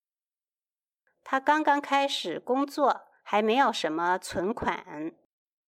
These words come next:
这家公司刚刚起步，很难说会不会成功。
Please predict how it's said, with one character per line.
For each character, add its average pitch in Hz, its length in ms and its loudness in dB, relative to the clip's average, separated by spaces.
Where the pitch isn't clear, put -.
这 330 120 0
家 262 220 2
公 269 220 2
司 262 440 0
刚 277 220 2
刚 285 180 2
起 - 320 -6
步， - 400 -2
很 190 200 -2
难 175 200 0
说 269 400 2
会 277 200 2
不 185 80 -4
会 180 260 0
成 160 340 -4
功。 240 360 0